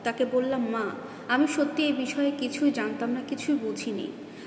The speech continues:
আমি ভেবেছিলাম এটা কোনো সমস্যা হবে আর এটার সমাধানও হয়ে যাবে।" আমার শাশুড়ি আমার কথা মুখ থেকে কেড়ে নিয়ে সে আমাকে বলল, "শোন, তোর এত কথা আমি শুনতে চাই না। তুই যদি এই সংসারে থেকে তোর স্বামীর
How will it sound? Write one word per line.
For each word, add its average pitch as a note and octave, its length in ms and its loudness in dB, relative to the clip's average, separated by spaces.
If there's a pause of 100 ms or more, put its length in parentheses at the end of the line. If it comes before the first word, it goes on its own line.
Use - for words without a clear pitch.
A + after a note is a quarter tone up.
আমি E4 240 8
ভেবেছিলাম E4+ 600 6
এটা B3 200 2
কোনো D4 200 6
সমস্যা C#4+ 540 2
হবে D3 300 -4 (720)
আর C#4+ 140 8
এটার D4 200 6
সমাধানও B3+ 680 0
হয়ে F#3+ 140 -2
যাবে।" - 360 -6 (140)
আমার A3+ 180 0 (120)
শাশুড়ি C4 300 0
আমার A#3+ 300 2
কথা B3 220 2
মুখ B3 240 2
থেকে C#4 220 4 (100)
কেড়ে B3+ 220 4
নিয়ে C4+ 360 4 (220)
সে C4 180 2
আমাকে B3+ 360 2
বলল, A3+ 340 2 (360)
"শোন, D4 320 6 (300)
তোর D4+ 120 6
এত C#4+ 160 4 (100)
কথা C#4 220 0
আমি C#4+ 120 4
শুনতে B3+ 340 -2
চাই - 200 -6
না। D#3+ 60 -6 (560)
তুই D4+ 180 8
যদি D#4+ 200 8
এই C#4+ 140 10
সংসারে C#4+ 560 4
থেকে B3+ 400 4 (540)
তোর B3 140 6
স্বামীর B3+ 380 0